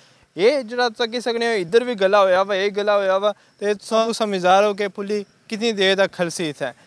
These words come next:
ਤੇ ਇਹ ਸਾਰੀ ਲਾਈਨ ਵਿੱਚ ਇਸਾ ਤਰੀਕੇ ਨਾਲ ਕਾਫੀ ਲੋਕਾਂ 'ਚ ਜਿਨ੍ਹਾਂ ਪਰ ਪੁਲੀਆਂ ਛੁੱਟੀਆਂ ਬਣਾਈਆਂ, ਮਕਾਨ ਮੋੜੇ ਤੇ ਦੁਕਾਨਾਂ ਵਗੈਰਾ ਬਣਾਈਆਂ, ਜਿਹੜਾ ਕਿ, ਅਹ,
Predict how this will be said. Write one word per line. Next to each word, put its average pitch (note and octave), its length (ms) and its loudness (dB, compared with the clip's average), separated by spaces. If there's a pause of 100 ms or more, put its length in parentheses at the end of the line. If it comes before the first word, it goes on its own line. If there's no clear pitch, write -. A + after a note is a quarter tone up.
(440)
ਤੇ F#3+ 420 2 (500)
ਇਹ C#4 160 6
ਸਾਰੀ A3+ 380 2
ਲਾਈਨ A#3+ 340 2
ਵਿੱਚ C#4 220 -6
ਇਸਾ C4 320 0
ਤਰੀਕੇ B3 500 -4
ਨਾਲ A#3+ 260 2 (340)
ਕਾਫੀ A#3 340 2
ਲੋਕਾਂ A3 340 -4
'ਚ A3+ 40 -8
ਜਿਨ੍ਹਾਂ A3+ 340 -4
ਪਰ A3 160 -4
ਪੁਲੀਆਂ G#3+ 360 -4
ਛੁੱਟੀਆਂ G#3+ 300 -4
ਬਣਾਈਆਂ, G3+ 380 0
ਮਕਾਨ G3 520 0
ਮੋੜੇ F#3 280 -4
ਤੇ G3 120 0
ਦੁਕਾਨਾਂ F3 400 0
ਵਗੈਰਾ F#3+ 300 0
ਬਣਾਈਆਂ, E3+ 360 -4 (400)
ਜਿਹੜਾ F#3 260 2
ਕਿ, F#3 360 -4 (240)
ਅਹ, D3+ 380 0